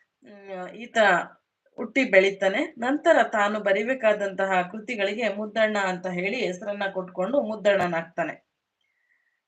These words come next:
ಕೇವಲ ಮೂವತ್ತೊಂದು ವರ್ಷಕ್ಕೆ ಈತ ಕ್ಷಯ ರೋಗದಿಂದ ತೀರ್ಕೊಳ್ತಾನೆ. ಈತನ ಕೃತಿಗಳನ್ನ ನಾವು ನೋಡೋದಾದ್ರೆ ಅದ್ಭುತ ರಾಮಾಯಣ,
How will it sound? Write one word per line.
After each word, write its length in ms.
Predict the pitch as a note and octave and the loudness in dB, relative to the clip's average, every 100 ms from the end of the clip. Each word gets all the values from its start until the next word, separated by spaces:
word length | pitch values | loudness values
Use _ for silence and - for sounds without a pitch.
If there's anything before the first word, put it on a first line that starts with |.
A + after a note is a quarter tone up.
| - | 0
ಕೇವಲ 320 | C#4+ C#4+ C#4+ | 4 6 6
ಮೂವತ್ತೊಂದು 760 | C4+ C4 C4+ C#4+ C#4+ C#4 C#4+ D#4+ | 4 4 6 6 4 2 4 4
ವರ್ಷಕ್ಕೆ 480 | A#3+ G#3+ A#3+ G#3+ B3+ | 2 0 -6 -4 -2
ಈತ 240 | A3+ G#3 | -2 -2
ಕ್ಷಯ 420 | G#3 - G#3+ G#3 | -4 0 2 4
ರೋಗದಿಂದ 480 | A#3 G#3 G3 F#3 F#3 | 2 0 -2 -6 -4
ತೀರ್ಕೊಳ್ತಾನೆ. 1000 | G3 G3+ G3 F3+ F3+ F3+ E3+ A3+ F4 _ _ _ _ _ _ _ _ | -4 -4 -6 0 -2 0 -2 -2 -6 _ _ _ _ _ _ _ _
ಈತನ 300 | C#4 - E4 D4+ | -4 2 4 2
ಕೃತಿಗಳನ್ನ 520 | D4 C#4+ D#4+ D#4+ D4+ C#4+ | 0 -4 2 4 4 4
ನಾವು 180 | C4+ A#3+ | 2 2
ನೋಡೋದಾದ್ರೆ 680 | A3+ G#3+ G#3 F#3+ F3+ F3 A3 | 0 0 0 2 2 4 0
ಅದ್ಭುತ 580 | C4 G#3 G#3+ G#3+ D4 D4+ B3+ | 0 0 -2 -2 -2 2 4
ರಾಮಾಯಣ, 560 | G3 F#3 F#3+ F3+ F#3 | 4 4 2 0 0